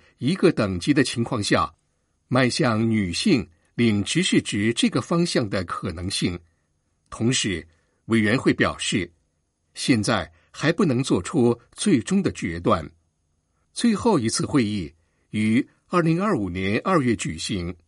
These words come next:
此前，依照世界主教会议的指示，该委员会开放任何愿意抒发己见的人提交自己的论点，并且审视了所收到的全部材料。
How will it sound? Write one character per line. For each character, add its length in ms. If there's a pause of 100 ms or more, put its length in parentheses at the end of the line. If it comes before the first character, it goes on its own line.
(800)
此 200
前， 380 (440)
依 180
照 260
世 180
界 200
主 260
教 240
会 160
议 60
的 80
指 280
示， 320 (640)
该 220
委 120
员 200
会 280 (280)
开 260
放 320 (240)
任 200
何 140
愿 240
意 160
抒 300
发 300
己 200
见 160
的 120
人 320 (260)
提 180
交 300
自 180
己 140
的 80
论 260
点， 300 (580)
并 160
且 200
审 200
视 220
了 220 (200)
所 300
收 220
到 180
的 240
全 320
部 140
材 220
料。 340